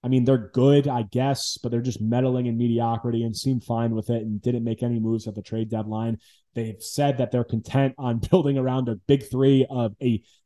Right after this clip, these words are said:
big three. I'm doing huge air quotes in case you guys can't see it, of Bradley Beal, Kristaps Porzingis, and Kyle Kuzma. Good luck with wherever that's gonna get you. But if Porzingis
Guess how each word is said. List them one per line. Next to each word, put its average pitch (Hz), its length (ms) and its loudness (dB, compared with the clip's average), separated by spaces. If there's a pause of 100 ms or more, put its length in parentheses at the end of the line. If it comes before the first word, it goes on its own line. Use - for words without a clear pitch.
(360)
big 202 180 10
three. 165 420 4
I'm 127 140 2
doing 135 240 4
huge 165 460 4
air 143 240 4
quotes 120 400 0
in 113 100 -6
case 131 280 2
you 120 80 4
guys 113 260 0
can't 120 320 -4
see 127 300 0
it, 104 200 -8 (380)
of 123 400 4
Bradley 147 500 4
Beal, 131 380 4
Kristaps 131 520 -2
Porzingis, 120 440 0
and 110 80 -6
Kyle 120 280 0
Kuzma. 117 440 0
Good 127 180 2
luck 127 200 0
with - 100 -10
wherever 117 260 0
that's 117 220 -4
gonna 117 160 -2
get 110 160 0
you. 110 100 2
But 117 240 -2
if 185 320 4
Porzingis 131 540 2